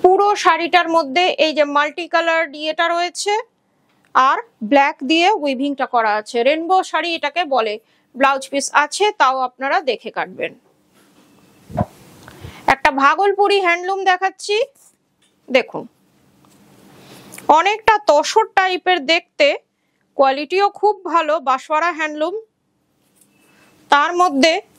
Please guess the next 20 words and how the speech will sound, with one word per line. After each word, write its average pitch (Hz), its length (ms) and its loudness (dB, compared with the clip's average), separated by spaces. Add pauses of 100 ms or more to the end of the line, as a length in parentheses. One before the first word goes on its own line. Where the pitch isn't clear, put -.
(220)
আমার 285 300 2
নিজস্ব 311 520 2
printer 330 500 -2
এটাকে 311 320 -6
করেছে, 254 540 -2
দেখুন। 226 380 -4 (4000)
দেখলেই 339 380 4
বুঝতে 359 300 0
পারবেন 359 460 -2
যে 330 100 -4
এটা 302 280 0
অন্য 311 440 -4
শাড়ির 311 440 -4
থেকে 339 260 -4
পুরোপুরি 302 540 -2
আলাদা, 285 560 0 (280)
চিরাচরিত 277 640 -2
শাড়ির 277 420 -4
থেকে 330 340 -2 (220)
আলাদা। 220 440 0